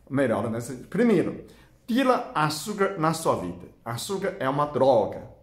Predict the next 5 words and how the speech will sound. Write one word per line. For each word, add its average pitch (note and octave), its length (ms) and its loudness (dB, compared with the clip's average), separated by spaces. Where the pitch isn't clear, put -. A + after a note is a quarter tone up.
Açúcar, G#2+ 500 -8
doce, D3 680 2
todo B3+ 240 -4
tipo. - 320 -12
Tira. - 500 0